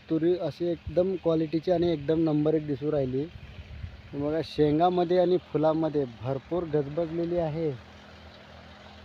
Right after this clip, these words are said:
हे पाहू शकता तुम्ही. हे बघा तुरीच्या शेंगा पण लागलेल्या आहेत आणि फूल पण आहे, भरपूर असं फूल लागलेलं आहे. तुम्ही पाहू शकता. हे बघा ब्रँड कसे आहे हे बघा.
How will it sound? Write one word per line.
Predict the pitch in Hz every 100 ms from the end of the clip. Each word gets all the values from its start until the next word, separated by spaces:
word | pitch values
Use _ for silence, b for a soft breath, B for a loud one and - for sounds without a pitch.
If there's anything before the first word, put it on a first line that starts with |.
| - - 151
हे |
पाहू | - - 165
शकता | 185 180 -
तुम्ही. | 165 165 165 175
हे | 175 - - 160
बघा | 156 143 156 170 - - - - - - - - - - - - -
तुरीच्या | 156 151 170
शेंगा | - 156 165
पण | 165 165
लागलेल्या | 165 160 156
आहेत | 156 151
आणि | 151 156
फूल | - 165 185
पण | 165 175 165
आहे, | 151 160
भरपूर | 139 127 151 - 185 175
असं | 151
फूल | 160 - 160
लागलेलं | 151 147 143 139
आहे. | 139 143 156 - - - - -
तुम्ही | 151 151 -
पाहू | 143 160
शकता. | 147 156 156
हे | 151
बघा | 147 147 151 151 151 151
ब्रँड | 143 147 151
कसे | 147 151
आहे | 151 139 143
हे | 135
बघा. | 135 135 135 139